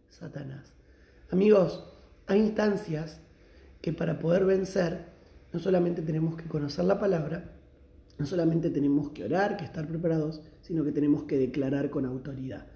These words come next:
Porque como te dije al inicio, el mundo espiritual tiene ojos y oídos. Así que tenemos que aprender a defendernos espiritualmente y saber proclamar, "Vete de aquí, Satanás. Vete de mi economía.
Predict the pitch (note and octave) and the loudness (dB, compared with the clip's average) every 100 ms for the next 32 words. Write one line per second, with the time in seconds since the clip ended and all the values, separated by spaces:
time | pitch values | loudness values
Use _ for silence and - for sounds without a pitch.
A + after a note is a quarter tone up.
0 | - - - - C#3+ C#3 C#3+ C#3 C#3 C3+ | -20 -20 -20 -12 -8 -4 0 0 2 4
1 | C#3+ F3 G#3 A#3 D#3 - D3 F3+ - - | 4 2 2 2 0 -4 -6 -6 -12 -20
2 | - - C#3+ C#3 D#3+ - D3 D#3+ E3+ D#3+ | -10 -2 0 0 -2 -2 0 2 2 2
3 | D#3+ C#3+ C#3+ - D#3 C#3+ A#2+ G2 - - | 2 -2 -6 -10 -8 -6 -6 -8 -10 -18
4 | - - - - - - D3+ F3 E3 E3+ | -20 -20 -20 -20 -18 -6 0 4 4 4
5 | F#3+ F3+ A3 G#3 G3 F3+ E3+ E3+ G#3+ A#3+ | 2 2 4 6 4 2 2 4 6 6
6 | G#3 - - - - - - F3 D#3 D3+ | 6 -4 -12 -20 -20 -20 -8 -2 -2 -2
7 | E3 C#3+ E3 A3 G3+ D3+ D#3 E3+ - - | -4 -2 2 2 2 -2 -4 -8 -16 -20
8 | - E3+ D#3 E3 F#3+ G3 C#3+ - E3+ - | -14 -8 -4 0 0 0 -4 -6 -10 -10
9 | - - - - - - D3+ D#3+ D3+ E3 | -18 -20 -20 -20 -6 0 0 0 0 0
10 | E3 F#3 F3+ G3 E3+ D3+ C#3 - - D3+ | -2 -2 2 2 2 2 -2 -8 -4 4
11 | D#3+ A3+ A#3 - C4 B3 D#3+ - F3 - | 12 12 12 6 -2 -2 -6 -6 -10 -10
12 | E3 - B2+ A#2+ - - - - - - | -8 -8 -10 -12 -16 -20 -20 -20 -20 -20
13 | - - - - - D3+ D3 A3+ B3 - | -20 -20 -20 -20 -8 0 12 12 12 8
14 | C#4 G#3 G#3+ A3 G#3+ F3+ D#3+ D3 C#3 C#3+ | 2 4 4 4 0 -4 -6 -6 -8 -12